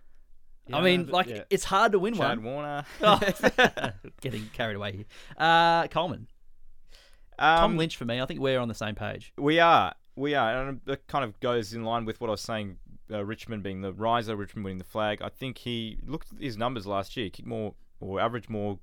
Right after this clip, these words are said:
Speaker 3: goals per game than anybody else, missed four games, still ne-, very nearly won the Coleman. His contested marking is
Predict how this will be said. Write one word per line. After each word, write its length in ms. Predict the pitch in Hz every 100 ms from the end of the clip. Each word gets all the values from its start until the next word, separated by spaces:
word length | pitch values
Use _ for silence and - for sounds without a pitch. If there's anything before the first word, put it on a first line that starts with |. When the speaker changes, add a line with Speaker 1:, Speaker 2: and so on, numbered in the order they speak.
| -
Speaker 3:
goals 220 | 113 104
per 140 | - 104
game 220 | 104 104
than 100 | 98
anybody 360 | 101 95 98 98
else, 200 | 120 -
missed 200 | 123 -
four 240 | 117 104
games, 280 | 101 104 101
still 180 | - 110
ne-, 160 | 95 -
very 160 | 107
nearly 240 | 98 101 95
won 220 | 92 92
the 60 |
Coleman. 380 | 90 101 101 101 - - - - -
His 180 | - 139
contested 520 | - 127 147 - 139
marking 400 | 107 107 - 107
is 200 | 104 -